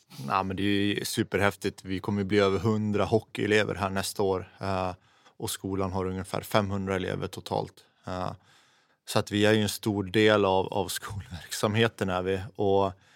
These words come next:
ja, det, det är fantastiskt. Och att vi har just det du nämner om vårt, eh, lokala hockeygymnasium och möjligheten för,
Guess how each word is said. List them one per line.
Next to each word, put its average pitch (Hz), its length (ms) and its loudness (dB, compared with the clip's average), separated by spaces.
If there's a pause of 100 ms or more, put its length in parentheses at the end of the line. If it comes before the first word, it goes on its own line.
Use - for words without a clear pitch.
(140)
ja, 107 180 6
det, 113 160 8
det 113 140 4
är 110 40 6
fantastiskt. 104 680 0
Och 104 60 4
att 98 140 -2
vi 101 100 2
har 113 340 8
just 101 320 2
det 107 80 2
du 98 140 0
nämner 107 380 2
om 95 280 -2
vårt, 98 440 2
eh, 98 120 4
lokala 104 400 4
hockeygymnasium 95 640 -4
och 95 60 -4
möjligheten 98 880 -2
för, 92 540 0